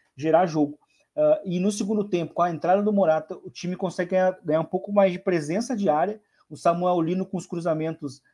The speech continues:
ah, com o pé direito, né, mesmo jogando como um ala esquerdo, ah, começa a ameaçar mais.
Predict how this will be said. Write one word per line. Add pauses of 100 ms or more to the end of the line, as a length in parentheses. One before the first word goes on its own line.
(200)
ah, (160)
com
o
pé
direito,
né,
mesmo (100)
jogando
como
um
ala
esquerdo, (400)
ah,
começa
a
ameaçar
mais.